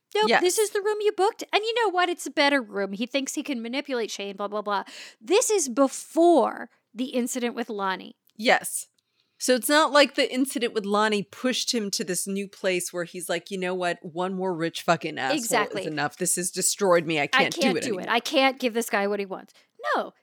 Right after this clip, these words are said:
Speaker 1: this is his everyday being terrible at his job. This is a luxury resort.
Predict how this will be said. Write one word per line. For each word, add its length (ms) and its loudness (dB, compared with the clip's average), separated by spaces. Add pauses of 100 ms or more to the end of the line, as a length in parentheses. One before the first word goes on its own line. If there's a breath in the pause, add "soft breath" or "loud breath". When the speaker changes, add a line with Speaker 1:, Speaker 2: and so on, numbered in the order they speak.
Speaker 1:
this 180 0
is 180 4
his 300 0
everyday 760 0
being 420 -2
terrible 580 2
at 120 -4
his 200 -6
job. 380 -10 (840 soft breath)
This 160 2
is 120 -4
a 80 2
luxury 840 0
resort. 600 -8